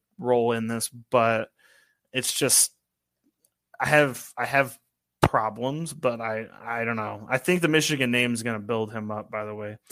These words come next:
Oh, and going back to wide receivers, speaking of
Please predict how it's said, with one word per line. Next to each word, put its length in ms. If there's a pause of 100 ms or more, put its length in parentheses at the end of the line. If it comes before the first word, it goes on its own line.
(300)
Oh, 260
and 200
going 160
back 140
to 60
wide 140
receivers, 460 (140)
speaking 420
of 260